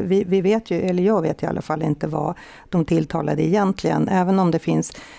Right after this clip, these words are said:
bra utbildning på plats, man har en kontakt med förundersökningsledaren, det, det, det kanske utreds också när det gäller frågor kring uppsåt och avsikt och allt det här. Men, men den känslomässiga, eh,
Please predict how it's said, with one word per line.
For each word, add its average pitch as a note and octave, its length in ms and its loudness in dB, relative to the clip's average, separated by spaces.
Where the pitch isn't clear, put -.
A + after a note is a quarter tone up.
bra E3 260 0
utbildning D#3 440 0
på D3+ 120 -6
plats, G3 400 -4
man D#3 240 0
har D3+ 180 2
en D3 140 0
kontakt D3+ 400 -2
med - 120 -2
förundersökningsledaren, E3 1300 0
det, F#3 100 -4
det, E3 340 0
det D#3+ 120 -2
kanske - 300 -2
utreds D3 460 -2
också C#3 260 -4
när D3+ 100 0
det D3 80 0
gäller D3 260 -2
frågor D3 320 -2
kring C3+ 260 -2
uppsåt D3 480 -4
och D3 60 -2
avsikt - 440 -6
och - 60 -6
allt - 140 -6
det - 60 -6
här. C#3+ 160 -2
Men, E3+ 500 2
men E3+ 500 2
den E3 280 0
känslomässiga, F#3 1200 0
eh, E3+ 200 -2